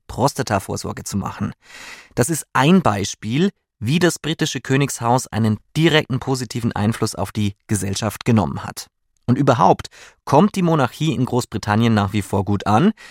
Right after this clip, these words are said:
Einer Umfrage des Meinungsforschungsinstituts YouGov zufolge aus dem Jahr zweitausenddreiundzwanzig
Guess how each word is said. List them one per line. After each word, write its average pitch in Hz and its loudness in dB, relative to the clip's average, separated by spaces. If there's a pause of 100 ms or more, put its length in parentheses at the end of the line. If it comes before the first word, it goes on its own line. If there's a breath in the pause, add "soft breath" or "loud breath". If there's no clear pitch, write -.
(320 loud breath)
Einer 104 2
Umfrage 139 4
des 113 -6
Meinungsforschungsinstituts 107 -2
YouGov 123 2
zufolge 101 0
aus - -8
dem 98 -2
Jahr 95 -4
zweitausenddreiundzwanzig 120 0